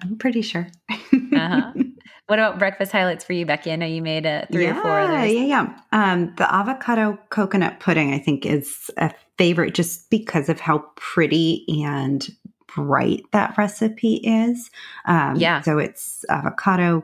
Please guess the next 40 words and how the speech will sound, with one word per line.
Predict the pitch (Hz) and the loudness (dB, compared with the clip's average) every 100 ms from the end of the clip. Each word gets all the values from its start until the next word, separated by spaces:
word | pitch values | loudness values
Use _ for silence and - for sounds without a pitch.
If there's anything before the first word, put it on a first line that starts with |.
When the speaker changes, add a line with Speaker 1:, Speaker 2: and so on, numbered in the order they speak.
| - | 0
Speaker 1:
coconut | 190 170 170 156 | 0 2 0 2
milk | 165 156 151 - | 2 2 0 -8
set | - - - | -10 -2 0
with | 165 156 - | 0 -2 -4
a | 151 | -4
little | 156 156 156 | 0 0 0
bit | 160 151 - - | 0 0 -2 -2
of | 147 147 147 151 | -2 -2 -4 -6
gelatin, | - 151 156 156 202 214 | -2 0 2 2 2 2
and | 175 151 | 4 2
then | 147 | 2
we | 143 139 - | 0 -2 -4
topped | - 180 214 - | -2 0 0 -2
it | 143 - | -2 0
with | 156 - | -2 -4
some | - 147 143 143 135 - _ _ _ _ _ - | -4 0 2 0 -2 -8 _ _ _ _ _ -18
sliced | - 165 160 - - | -2 -2 -2 -6 -2
kumquats, | 208 214 226 214 - - _ - - - _ | 0 0 0 -2 -2 -12 _ -20 -20 -20 _
coconut, | - 208 202 190 185 - | -2 -2 2 0 0 -2
and | 160 151 - _ | -2 -2 -8 _
goji | - 180 165 160 | 0 2 2 0
berries. | - - - | 0 -2 -2
And | 165 | -4
it's | - - | -6 -10
just | - 247 247 - | -2 -2 -2 -2
so, | 190 185 185 175 | 0 2 2 0
so | 170 170 | 0 -2
pretty | 156 160 156 | 0 0 2
and | 165 156 | 2 0
such | 170 180 | -2 0
a, | 156 110 - | 2 0 0
a | - - - - - 220 220 | -2 -2 -10 -12 -12 -12 -4
different | - 180 - 170 139 - - | 0 2 4 2 2 -6 -2
kind | 160 151 | 0 0
of | - | 0
breakfast | 151 151 165 - | -2 0 -6 -2
that | 151 | -2
I | 156 | 0
haven't | 156 151 - | 0 -2 -8
seen | - 160 156 147 | -4 0 2 0